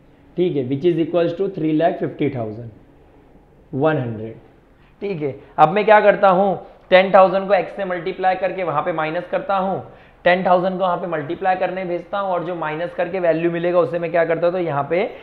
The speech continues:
डिवाइड करने को भेज देता हूँ, ठीक है। और इससे क्या होगा, कैलकुलेट करने के बाद मुझे मेरे एक्स का वैल्यू कितना मिल जाएगा,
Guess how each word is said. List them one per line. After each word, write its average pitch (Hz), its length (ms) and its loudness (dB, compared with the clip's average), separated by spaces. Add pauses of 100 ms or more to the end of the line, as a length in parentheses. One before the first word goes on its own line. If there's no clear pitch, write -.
(160)
डिवाइड 165 380 2
करने 156 220 -2
को 151 100 -4
भेज 127 200 -6
देता 117 260 -12
हूँ, 113 200 -16 (400)
ठीक 170 180 -2
है। 120 120 -10 (280)
और 175 120 0
इससे 196 260 -2
क्या 196 180 2
होगा, 190 260 2
कैलकुलेट 185 540 -2
करने 180 280 0
के 180 180 -2
बाद 160 380 6
मुझे 165 260 -4
मेरे 180 320 -2
एक्स - 240 -8
का 190 140 2
वैल्यू 185 280 2
कितना 180 320 0
मिल 170 200 0
जाएगा, 170 420 4